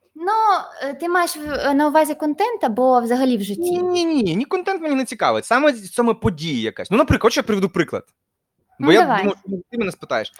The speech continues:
Speaker 2: Наприклад,
Speaker 1: Ні,
Speaker 2: я
Speaker 1: я
Speaker 2: думав,
Speaker 1: думаю,
Speaker 2: що
Speaker 1: що
Speaker 2: мені
Speaker 1: буде. Е, я думаю, що я вигадаю, але не веди.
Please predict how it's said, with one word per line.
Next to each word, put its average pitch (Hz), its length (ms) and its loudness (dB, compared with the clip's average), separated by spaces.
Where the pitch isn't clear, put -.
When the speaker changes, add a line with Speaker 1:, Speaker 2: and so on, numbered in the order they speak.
Speaker 2:
Наприклад, 320 260 2
Speaker 1:
Ні, 311 60 6
Speaker 2:
я - 0 -
Speaker 1:
я 311 80 6
Speaker 2:
думав, 349 140 6
Speaker 1:
думаю, 415 160 4
Speaker 2:
що - 100 -6
Speaker 1:
що 392 120 2
Speaker 2:
мені 359 120 2
Speaker 1:
буде. 240 480 0
Е, 220 200 0
я 269 180 0
думаю, 285 260 -2
що 302 120 -6
я 277 120 -2
вигадаю, 285 400 0
але 240 160 2
не 247 120 0
веди. 202 300 -8